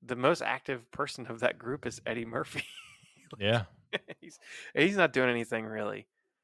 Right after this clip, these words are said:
Speaker 1: You got Mike Myers, Antonio Banderas.
Speaker 2: The last movie I saw Mike Myers in was, uh, Bohemian Rhapsody.
Speaker 1: I'm not gonna lie, I forgot he was in that.
Speaker 2: Mm-hmm.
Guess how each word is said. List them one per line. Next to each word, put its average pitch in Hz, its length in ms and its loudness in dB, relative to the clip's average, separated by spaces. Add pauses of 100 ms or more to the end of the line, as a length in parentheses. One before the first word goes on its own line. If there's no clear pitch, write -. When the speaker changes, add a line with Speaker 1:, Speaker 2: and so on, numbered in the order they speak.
(420)
Speaker 1:
You 123 80 -4
got 110 80 2
Mike 113 280 2
Myers, 135 680 2
Antonio 123 360 -2
Banderas. 117 840 0 (960)
Speaker 2:
The 110 120 6
last 127 360 8
movie 135 260 6
I 120 60 6
saw 104 180 6
Mike 101 240 6
Myers 95 400 4
in 82 220 -2
was, 82 260 -4
uh, 85 180 0
Bohemian 87 520 -2
Rhapsody. 85 480 0 (2500)
Speaker 1:
I'm 113 100 -8
not 110 120 0
gonna 107 160 -2
lie, 110 160 0
I 107 40 -4
forgot 107 260 -2
he 107 60 -8
was 107 140 -12
in 107 120 -10
that. 101 200 -8 (460)
Speaker 2:
Mm-hmm. 104 220 -2